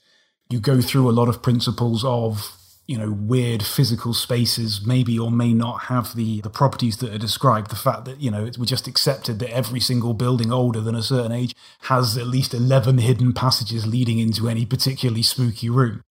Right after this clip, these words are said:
But crucially, what Chesterton does, and this is one of the things I really love about his writing, is that Chesterton starts to move away from the scientific principles, from the physical principles, and starts to move into the psychological principles. And so it starts to look at the reason that something might be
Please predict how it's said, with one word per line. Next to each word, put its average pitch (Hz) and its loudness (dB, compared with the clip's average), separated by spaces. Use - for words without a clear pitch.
But - 0
crucially, 196 4
what 165 -2
Chesterton 139 2
does, 73 -6
and 143 4
this 160 4
is 165 4
one 175 4
of 170 6
the 160 4
things 151 4
I 156 -2
really 156 2
love 139 4
about 127 -2
his 120 -4
writing, 127 -6
is 131 -6
that 143 -8
Chesterton 180 0
starts 160 2
to - 0
move 139 8
away 135 4
from 123 -2
the 127 -4
scientific 135 0
principles, 127 -4
from 117 -2
the 117 -2
physical 165 2
principles, 123 0
and 127 2
starts 143 -4
to 147 -8
move 143 -4
into 135 -4
the 131 -10
psychological 131 -2
principles. 110 -8
And 127 0
so 139 -2
it - -6
starts 156 -2
to 147 -2
look 143 2
at 127 -4
the 127 -2
reason 127 6
that 131 -4
something 123 0
might 147 0
be 120 -2